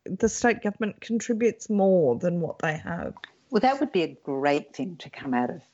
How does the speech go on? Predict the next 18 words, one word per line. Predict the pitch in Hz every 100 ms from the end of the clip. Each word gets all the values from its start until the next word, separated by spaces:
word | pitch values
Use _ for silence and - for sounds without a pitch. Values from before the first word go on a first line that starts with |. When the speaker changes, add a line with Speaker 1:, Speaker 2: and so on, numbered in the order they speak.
| _
Speaker 2:
out | 160 147
of | 135 -
this, | 135 -
wouldn't | 185 165 147
it, | 139
if | 139
there, | - 147 -
if | 165 -
there | 156 143
were | 143
those | 143 151 196 -
requirements, | 175 165 - 156 143 143 139 135 - -
because | - 156 170 156 - - - - -
New | 180
South | - 151 -
Wales | 139 131 -
has | - 160 139
underspent | 139 127 131 - 143 131